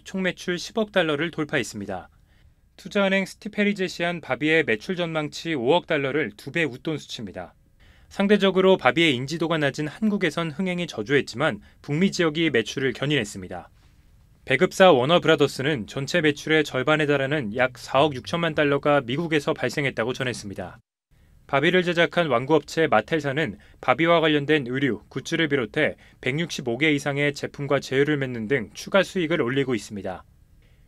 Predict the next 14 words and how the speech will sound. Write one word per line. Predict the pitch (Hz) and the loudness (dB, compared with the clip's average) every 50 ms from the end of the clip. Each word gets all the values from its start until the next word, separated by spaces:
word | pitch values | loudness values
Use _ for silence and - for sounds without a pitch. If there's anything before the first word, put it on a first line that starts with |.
| _ _ _ | _ _ _
뱅크 | - 143 156 - 196 | 0 0 2 2 2
오브 | 185 185 | 6 6
아메리카는 | 185 175 175 170 165 151 - 156 165 180 139 104 - | 6 6 6 4 2 2 0 0 0 0 0 -2 -8
바비 | - - - - - 170 160 | -8 -6 -6 -4 -2 -2 -2
흥행으로 | 147 185 190 175 165 156 156 135 104 104 | 0 0 -2 -2 0 2 2 2 2 2
미국 | 120 123 143 139 | -2 -6 -6 -8
소비자들의 | - - 170 170 156 170 165 139 151 151 156 151 | -6 -8 -8 -4 -2 -4 -2 0 2 2 2 2
신용카드 | - - 185 175 170 160 - 165 156 160 | 2 -2 -6 -8 -8 -6 -6 -4 -4 -4
지출액이 | 147 - 139 - - - 143 131 139 151 147 | -4 -6 -10 -10 -4 -4 -2 0 2 0 0
십 | 143 - - | 0 -2 -8
퍼센트 | - - 214 202 208 190 170 - - | -4 -4 -4 -2 -2 -4 -4 -2 -2
이상 | 165 147 - 147 143 139 | -2 0 0 -2 -4 -4
증가했다고 | - - 147 156 165 151 139 - 117 113 135 | -6 -6 -2 0 0 0 2 0 0 0 0
밝혔습니다. | 139 - 131 - 131 110 - - 98 92 - 90 87 - | 0 0 -4 -4 -4 -8 -8 -10 -14 -14 -14 -16 -18 -18